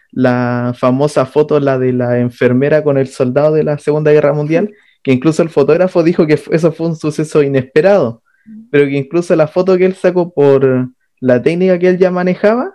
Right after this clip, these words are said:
Speaker 1: salió muy buena y parece como si estuviera preparado.
Speaker 2: Claro, exacto, y así es. Uno después, eh, después que conoce, eh,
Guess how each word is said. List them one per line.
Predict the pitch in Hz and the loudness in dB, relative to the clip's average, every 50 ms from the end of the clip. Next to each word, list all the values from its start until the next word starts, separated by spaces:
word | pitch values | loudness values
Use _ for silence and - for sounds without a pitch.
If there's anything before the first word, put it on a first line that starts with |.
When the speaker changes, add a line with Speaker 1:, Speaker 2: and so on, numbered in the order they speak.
| _ _ | _ _
Speaker 1:
salió | _ - - 165 156 160 165 170 175 175 175 175 170 | _ -6 -2 -2 0 0 0 0 0 2 0 0 0
muy | 160 160 175 190 190 | 0 2 2 2 2
buena | 175 180 202 208 208 | 2 2 2 4 4
y | 202 | 2
parece | 190 165 151 156 165 - 180 | 2 2 0 0 0 0 0
como | 156 156 147 143 | 0 2 0 0
si | - 147 | 0 0
estuviera | 139 139 - 151 147 151 147 139 | -2 0 0 -2 0 2 4 4
preparado. | 139 135 135 139 151 175 226 262 202 | 4 2 2 2 0 0 0 0 0
Speaker 2:
Claro, | 190 180 190 190 185 175 - _ _ _ _ _ _ _ _ - | -2 -2 -2 -4 -8 -12 -14 _ _ _ _ _ _ _ _ -12
exacto, | 165 208 - - - 214 190 220 269 269 - 196 185 190 | -12 -12 -12 -10 -6 -2 -2 -2 -2 -2 -6 -10 -8 -6
y | 208 208 | -6 -6
así | 214 - - - 294 330 | -8 -8 -10 -6 -2 0
es. | 320 339 381 349 - - | 2 2 2 0 -4 -8
Uno | 240 240 254 269 269 | -8 -4 -2 -2 -2
después, | 226 262 269 262 _ - 285 294 330 330 - _ - - - - - _ _ | -2 -2 -4 -4 _ -4 -4 -4 -4 -4 -8 _ -20 -20 -20 -20 -20 _ _
eh, | - 254 247 226 220 226 220 - | -6 -2 0 0 0 0 -4 -10
después | 240 220 262 247 254 - 294 320 330 - | -8 -6 -6 -4 -2 0 -2 -2 -2 -4
que | - 302 | -10 -8
conoce, | - - 277 269 269 285 294 - - 285 277 269 262 233 - _ _ _ - - - _ _ | -6 -4 -4 -4 -4 -6 -6 -4 -2 0 0 0 0 -2 -6 _ _ _ -20 -20 -20 _ _
eh, | - 208 202 196 190 185 185 175 170 | -12 -8 -6 -6 -6 -6 -6 -8 -10